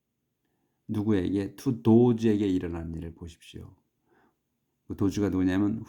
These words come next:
who trust in themselves. 자기 자신들을 믿-, 의지한, 믿는 사람들을 보십시오.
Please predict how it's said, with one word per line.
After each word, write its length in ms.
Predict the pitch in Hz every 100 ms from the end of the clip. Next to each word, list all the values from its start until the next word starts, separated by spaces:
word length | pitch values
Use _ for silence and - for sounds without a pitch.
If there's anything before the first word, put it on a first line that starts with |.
| -
who 400 | 135 135 131 131
trust 460 | - 107 101 - -
in 220 | 95 90
themselves. 600 | 87 87 85 - 82 87 _ _ _
자기 400 | - 110 110 120
자신들을 1000 | - - 104 120 113 95 92 101 98 82 _ _ _ _
믿-, 640 | - 123 139 170 147 110 -
의지한, 640 | 139 165 131 101 82 90
믿는 600 | 110 156 156 160 170 170
사람들을 640 | 127 110 95 90 87 90 -
보십시오. 640 | 90 85 - 98 95